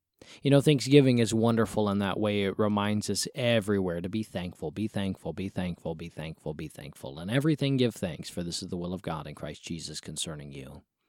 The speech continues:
But, you know, sadly, when it comes to Christmas,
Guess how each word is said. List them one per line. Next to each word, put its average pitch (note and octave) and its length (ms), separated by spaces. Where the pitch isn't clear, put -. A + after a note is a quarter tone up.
But, - 180
you B2+ 60
know, B2+ 120
sadly, G#2+ 1040
when A2+ 120
it A2+ 60
comes A2+ 220
to F#2+ 80
Christmas, - 1000